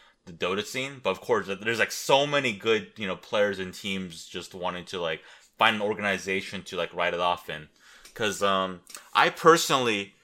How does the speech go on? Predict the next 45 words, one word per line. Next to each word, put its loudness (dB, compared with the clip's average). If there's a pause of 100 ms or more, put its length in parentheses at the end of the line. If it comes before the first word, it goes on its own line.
(260)
um, 4
have 4
never 4
really 2
been -2
on, 2
like, -2
you -4
know, -2
a -2
team, -4
you -6
know, -4
any 0
of, -2
like, -8
pro 2
level. 0
But -2 (220)
if -4
you're 4
a 2
team, -4
you -8
really -2
do -4
need, -4
like, 0
an 0
organization -4
or, 6
like, -2
a 0
lump -2
sum, -6 (280)
not 0
really 0
a 0
lump -2
sum, -4
but 0 (260)
a -4
steady 2
financial -4
flow 2